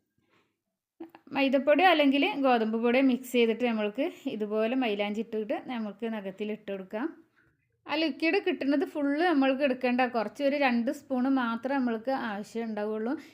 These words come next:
രണ്ട് സ്പൂൺ എടുത്തിട്ട് കുറേശ്ശെ മൈദപ്പൊടി ഇങ്ങനെ ആവശ്യത്തിന് ഇങ്ങനെ ഇട്ട് കൊടുത്തിട്ട് നമ്മളിങ്ങനെ മിക്സ് ചെയ്താൽ മതി.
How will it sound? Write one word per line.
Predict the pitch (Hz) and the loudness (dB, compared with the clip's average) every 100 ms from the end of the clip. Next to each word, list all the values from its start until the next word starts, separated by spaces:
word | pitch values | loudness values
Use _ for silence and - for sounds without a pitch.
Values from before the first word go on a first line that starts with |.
| _ | _
രണ്ട് | 220 220 | -6 -4
സ്പൂൺ | 269 262 233 233 | -4 -2 -2 -2
എടുത്തിട്ട് | 233 240 320 359 | -2 -4 -4 0
കുറേശ്ശെ | 262 220 220 254 | 0 0 -2 -2
മൈദപ്പൊടി | 247 226 214 240 247 | -2 -4 -6 -4 -4
ഇങ്ങനെ | 277 311 | -2 0
ആവശ്യത്തിന് | 269 269 262 247 285 302 | 0 -2 -8 -6 -2 -2
ഇങ്ങനെ | 294 277 | 0 -2
ഇട്ട് | 269 240 | -2 -4
കൊടുത്തിട്ട് | 233 233 226 | -4 -6 -6
നമ്മളിങ്ങനെ | 254 233 233 240 269 302 | -4 -2 -4 -4 -4 -4
മിക്സ് | 226 - 226 | -6 -6 -6
ചെയ്താൽ | 214 208 208 | -4 -4 -6
മതി. | 208 202 | -8 -4